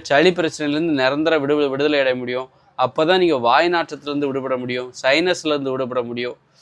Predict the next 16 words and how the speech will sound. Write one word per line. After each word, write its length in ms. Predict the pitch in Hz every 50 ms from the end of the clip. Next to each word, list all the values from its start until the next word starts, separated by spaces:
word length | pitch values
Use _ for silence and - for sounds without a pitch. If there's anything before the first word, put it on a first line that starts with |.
| _ _ _ -
அதனால 260 | 151 165 185 196 196 180 151 135
உணவுல, 340 | 135 143 160 185 196 190 190 190 185
தகாத 380 | - - 135 131 151 170 180 185 185
உணவுல 320 | 175 165 170 165 170 175 165
ச-, 260 | - - 143 135 127 123
தவிர்த்து 400 | - 131 135 156 165 160 - 175
விட்டாலே 360 | 160 139 151 143 135 123 131 160 190 - _ _ _ _ _ -
நாம 280 | 160 170 185 202 202 185
பல 280 | - 147 143 156 175 185
நோய்கள்லேருந்து 580 | 180 180 185 180 175 180 180 180 175 180 175 156
விடுபட்டுருவோம். 480 | 151 143 139 131 113 117 104 90 - 101
மருந்தை 380 | 123 127 139 160 185 202 208 208
தேடி 220 | 170 185 185 175 175
போகாதீங்க. 480 | - 151 143 139 139 123 117 107 101 98 - _ _ _ _ _ _ -
நீங்க 200 | 135 156 170 175 -
பண்ற 280 | - 151 156 170 185